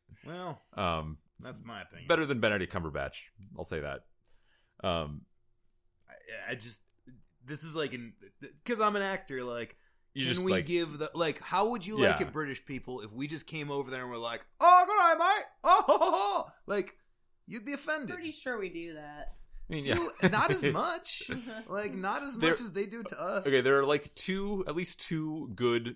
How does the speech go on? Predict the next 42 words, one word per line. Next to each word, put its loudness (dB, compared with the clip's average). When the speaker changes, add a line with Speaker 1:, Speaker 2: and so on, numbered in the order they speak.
Speaker 2:
performances -4
in 0
movies 0
of -8
Americans -4
doing -4
British -6
that -6
I -4
can -6
think -8
of. -8
It's -12
Speaker 1:
Tom -4
Speaker 2:
not -2
Speaker 1:
Hardy. -6
Speaker 2:
as -12
com-, -14
Tom 2
Speaker 1:
Oh, 6
Speaker 2:
Hardy 6
Speaker 1:
oh, 0
oh, 6
Speaker 2:
is 6
Speaker 1:
I'm 4
Speaker 2:
British. 4
Speaker 1:
sorry. 4
You're, 0
you're -4
talking -6
the -6
other -6
way -6
around. -10
I -4
Speaker 2:
No. 2
Speaker 1:
was -8
talking -8
the -10
other -10
way, -10
like -14